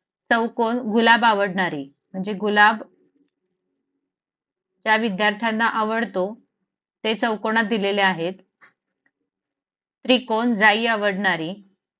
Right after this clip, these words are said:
म्हणजे जाई आवडणारे जे विद्यार्थी आहेत त्यांना त्रिकोणात दिलेला आहे. आणि वर्तुळ हे मोगरा आवडणारे, म्हणजे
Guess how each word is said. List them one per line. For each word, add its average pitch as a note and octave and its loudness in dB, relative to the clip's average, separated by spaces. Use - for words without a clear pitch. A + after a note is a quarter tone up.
म्हणजे G3 -4
जाई G#3+ 2
आवडणारे G#3+ -2
जे A3 -2
विद्यार्थी F#3+ -2
आहेत F#3+ 0
त्यांना G3 2
त्रिकोणात G#3+ -2
दिलेला F#3+ 0
आहे. F3 -2
आणि G#3+ 0
वर्तुळ A3 0
हे A3+ 4
मोगरा G#3+ 2
आवडणारे, G3 2
म्हणजे F3+ -6